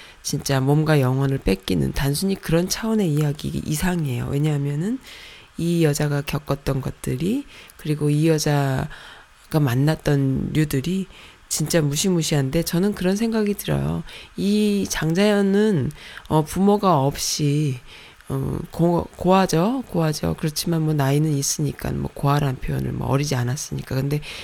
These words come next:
부모님이 일찍 돌아가시고 본인이 또 지방 출신이고요.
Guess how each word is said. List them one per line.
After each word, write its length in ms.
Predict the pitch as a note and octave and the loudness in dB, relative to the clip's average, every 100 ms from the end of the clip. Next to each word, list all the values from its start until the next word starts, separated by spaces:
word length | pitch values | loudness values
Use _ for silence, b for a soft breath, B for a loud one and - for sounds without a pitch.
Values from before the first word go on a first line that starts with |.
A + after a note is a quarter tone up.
| B | B
부모님이 480 | - F3+ F#3 F#3 F3 | -2 0 2 2 2
일찍 280 | D#3+ D#3 E3 | 2 0 -2
돌아가시고 840 | D#3 D#3 D#3 D3+ D3 - - A#3 A#3 B B B | 0 0 0 -2 -6 -8 -6 -6 -6 B B B
본인이 540 | - E3+ F3+ F#3 F3+ F3+ | -2 2 4 2 2 0
또 120 | F3+ | -2
지방 360 | - E3+ F3+ E3+ | 0 0 0 0
출신이고요. 880 | F3 E3 E3+ D#3 D3 C3+ B2+ F3 | -4 -2 0 0 0 0 -2 -4